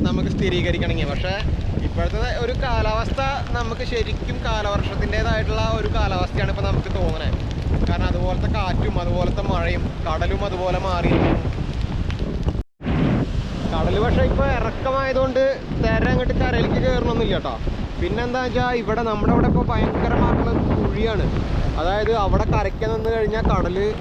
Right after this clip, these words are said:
കടലിൽ ആരെങ്കിലും ഇറങ്ങി നിന്ന് കഴിഞ്ഞാൽ ഞാനിപ്പോ ഇവിടെ നിൽക്കുന്നത് അവിടെ കരയിൽ നിൽക്കുന്നവർക്ക് അല്ലെങ്കിൽ അവിടെ റോഡിൽ നിൽക്കുന്നവർക്ക് ഒരാൾക്ക് കാണാൻ പറ്റില്ല. അത്രയും കുഴിയാണ് ഇപ്പൊ കടല്. കടല് അത്രയും കുഴിയിലും കര അത്രയും ഉയരത്തിലുമാണ് നിൽക്കുന്നത്. ഇപ്പൊ അത്രയും മണ്ണ് കയറ്റിയിട്ട്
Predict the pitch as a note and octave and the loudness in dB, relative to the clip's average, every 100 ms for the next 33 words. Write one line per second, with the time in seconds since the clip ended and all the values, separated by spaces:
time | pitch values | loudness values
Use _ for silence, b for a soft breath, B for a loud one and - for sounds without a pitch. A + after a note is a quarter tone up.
0 | - - - F#3 F3 F3+ A3 G#3+ G3+ G3+ | -6 -4 -2 -2 0 0 2 2 2 0
1 | G#3+ G3 F#3+ G#3 G3+ G3 G3 F3+ E3+ F3 | 0 2 0 0 0 0 0 0 0 0
2 | G3+ - - - E3 F#3+ A#3 B3 A#3+ A#3+ | 0 -2 -2 -2 0 2 2 2 2 2
3 | - G#3+ G#3+ A3 G3+ - A3 G3+ G#3+ F#3+ | 0 -4 -2 -2 0 2 2 4 2 2
4 | G3 F#3+ F#3 F3+ G3 F#3+ F#3+ F#3+ F#3 F#3+ | 2 0 0 0 2 2 2 2 2 0
5 | E3+ - - - - E3+ - F3+ F3 D#3 | 0 2 2 2 0 0 -2 0 0 -2
6 | C#3+ - F#3 D3+ C#3+ - A#2+ - - - | -4 -2 -2 -2 -2 -2 -2 -2 -2 0
7 | - - - - D3+ - G#3+ A3+ B3 A3+ | 0 0 0 0 0 0 0 2 2 2
8 | G#3+ G#3+ G#3+ G3+ F#3+ D3+ - - - D#3+ | 2 2 0 0 0 0 0 -2 -2 2
9 | - A3+ C4+ - - A#3 A#3+ A#3+ A#3+ G#3+ | 2 2 2 2 2 0 -2 0 2 2
10 | G3+ G#3+ A#3+ F#3+ F3+ G3+ - G#3 G3 G#3 | 4 2 0 -2 -2 -2 -2 0 2 2
11 | G#3 F#3+ D#3+ F3+ F#3+ F#3 F3+ D#3+ - - | 2 2 0 0 0 0 0 0 0 -2
12 | - - - - - - A3+ A3 G3 G#3+ | -2 0 2 2 2 2 2 2 2 2
13 | A3+ G#3+ G3 F#3 G3+ | 0 0 -2 -4 -4